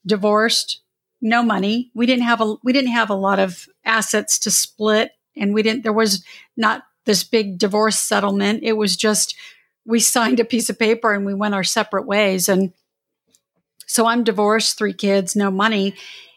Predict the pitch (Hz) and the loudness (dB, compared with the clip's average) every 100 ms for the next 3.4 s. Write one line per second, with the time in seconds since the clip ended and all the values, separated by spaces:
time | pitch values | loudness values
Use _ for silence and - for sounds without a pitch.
0 | - 185 196 208 202 190 190 180 185 180 | -2 0 2 2 2 2 0 -2 -4 0
1 | 277 - - - _ _ 214 196 180 180 | 0 -2 -8 -20 _ _ -2 0 0 0
2 | 196 - - 175 190 175 214 220 220 190 | 0 -2 -6 -2 -2 0 0 2 2 2
3 | 180 180 175 | 0 -2 -4